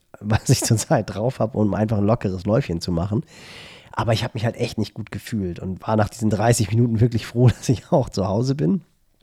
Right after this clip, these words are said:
Und am Dienstag hatte ich dann ja das Lauftraining, was wir ja immer haben um neunzehn Uhr, was gerade auch echt wieder so an die Vor-Corona-Zeiten anknüpft. Das macht gerade richtig, richtig Spaß. Also wir sind so dreißig, fünfunddreißig Leute jeden Dienstag und einfach auch eine coole Stimmung, coole Truppe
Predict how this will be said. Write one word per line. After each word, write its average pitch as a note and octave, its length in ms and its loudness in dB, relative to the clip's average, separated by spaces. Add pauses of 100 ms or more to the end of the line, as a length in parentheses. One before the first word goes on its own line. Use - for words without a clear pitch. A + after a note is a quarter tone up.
(360)
Und A#2 140 0
am G2+ 140 -2
Dienstag D3 500 4 (480)
hatte A2+ 180 0
ich G#2+ 80 -4
dann A2 160 4
ja G#2+ 80 4
das G2 140 0
Lauftraining, B2+ 540 0
was B2+ 160 0
wir A#2 80 4
ja B2 40 2
immer B2+ 200 2
haben B2+ 180 0
um B2+ 80 2
neunzehn A#2 340 0
Uhr, A#2+ 120 2
was A2+ 160 2
gerade A#2+ 240 6
auch A2+ 100 4
echt C3 240 0
wieder A#2+ 160 8
so A2+ 140 6
an G#2+ 100 4
die G2+ 80 -4
Vor-Corona-Zeiten B2 920 0
anknüpft. B2+ 400 -2
Das - 120 -8
macht G#2+ 220 4
gerade G2 340 2
richtig, A2+ 460 0
richtig G#2 260 -4
Spaß. A#2 400 -2
Also F#2+ 180 -2
wir G#2 120 -2
sind G#2 220 0
so G2+ 300 -2 (500)
dreißig, A#2+ 380 0
fünfunddreißig G#2+ 640 2
Leute A#2+ 260 2
jeden A2+ 320 2
Dienstag B2 640 0
und G#2 400 0 (360)
einfach A#2+ 280 4
auch A2+ 60 6
eine A2 100 4
coole D#3 340 2
Stimmung, A#2+ 540 6
coole C#3 280 2
Truppe C3 460 4